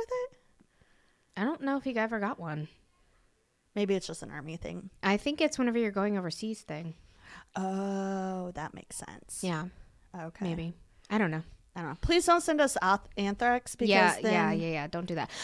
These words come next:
Speaker 2: But you should send us, um, emails because I was just thinking today that
Speaker 1: Yeah.
Speaker 2: we need some emails, even if, you know, you just wanna be like, "Hey, really like the show."
Speaker 1: Yeah,
Speaker 2: That's
Speaker 1: or
Speaker 2: all.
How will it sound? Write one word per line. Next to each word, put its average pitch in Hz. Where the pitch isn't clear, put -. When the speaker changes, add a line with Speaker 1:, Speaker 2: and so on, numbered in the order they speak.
Speaker 2:
But 320
you 349
should 370
send 339
us, 330
um, 269
emails 233
because 240
I 247
was 269
just 294
thinking 262
today 277
that 269
Speaker 1:
Yeah. 220
Speaker 2:
we 254
need 285
some 247
emails, 214
even 247
if, 247
you 254
know, 233
you 220
just 214
wanna 233
be 226
like, 226
"Hey, 277
really 254
like 240
the 247
show." 214
Speaker 1:
Yeah, 254
Speaker 2:
That's 226
Speaker 1:
or 208
Speaker 2:
all. 170